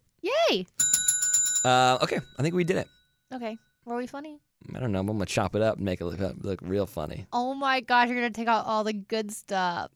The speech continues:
Speaker 2: I'm gonna take out all things that just aren't funny, and then things that make me,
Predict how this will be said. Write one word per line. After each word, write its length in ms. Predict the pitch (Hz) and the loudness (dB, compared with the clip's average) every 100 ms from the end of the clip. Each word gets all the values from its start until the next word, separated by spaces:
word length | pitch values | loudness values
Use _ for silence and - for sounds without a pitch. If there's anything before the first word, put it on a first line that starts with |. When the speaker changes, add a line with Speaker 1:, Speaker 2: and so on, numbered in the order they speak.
| - | -12
Speaker 2:
I'm 220 | - 131 | -4 0
gonna 120 | 196 | 0
take 220 | 190 170 160 | 4 4 6
out 180 | 147 | 6
all 720 | 117 113 104 110 110 113 117 - 113 | 6 4 4 2 2 2 0 -2 -4
things 260 | 127 123 | -2 0
that 80 | 120 - 120 | 0 -2 -2
just 240 | 120 - - | -2 -2 -2
aren't 320 | 113 117 - | 0 0 -2
funny, 500 | 104 98 120 147 - _ _ _ _ _ _ - | -2 -2 0 -4 -6 _ _ _ _ _ _ -4
and 80 | 113 | -2
then 180 | 113 107 | 0 0
things 180 | 113 | 0
that 100 | 107 95 | -2 0
make 280 | 107 - | -2 -2
me, 300 | 107 104 104 | 0 0 0